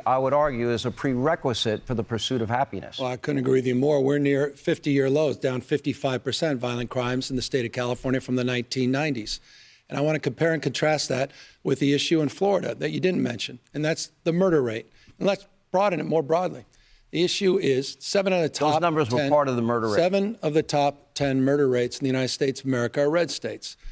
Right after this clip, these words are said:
Speaker 2: He has a sixty-six percent higher gun death rate than the state of California. He has a higher murder rate. Go to places like Jacksonville. Go to places like Orlando.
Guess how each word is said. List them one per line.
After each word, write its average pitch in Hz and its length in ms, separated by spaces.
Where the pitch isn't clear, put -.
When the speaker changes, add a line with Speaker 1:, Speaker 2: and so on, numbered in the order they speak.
Speaker 2:
He - 100
has 135 140
a 131 40
sixty-six - 840
percent 143 480
higher 123 480
gun 139 220
death 139 240
rate 120 300
than 139 120
the 131 80
state 120 300
of 117 80
California. 139 480
He 127 40
has 120 80
a 117 40
higher 151 220
murder 214 240
rate. - 240
Go 196 120
to 196 80
places 160 500
like 127 280
Jacksonville. 123 560
Go 160 160
to 170 40
places 170 520
like 135 240
Orlando. 123 520